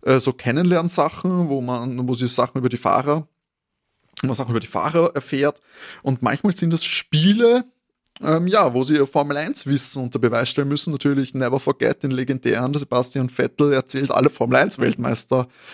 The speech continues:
aus dem Gedächtnis auf Moment. Und diesmal haben wir ein Spielchen, das ich mir Matti nachstellen werde, um zu schauen, wie viel mehr er denn Bescheid weiß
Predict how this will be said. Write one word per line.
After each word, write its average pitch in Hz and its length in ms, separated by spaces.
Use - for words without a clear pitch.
aus - 380
dem 123 160
Gedächtnis 120 560
auf 123 580
Moment. 131 600
Und 143 460
diesmal 156 320
haben 110 160
wir 113 120
ein 117 100
Spielchen, 139 760
das 123 200
ich 135 140
mir 143 100
Matti 139 320
nachstellen 131 600
werde, 127 260
um 165 120
zu 202 140
schauen, 170 420
wie 175 360
viel 214 400
mehr 175 400
er 151 140
denn 151 200
Bescheid 147 480
weiß 107 500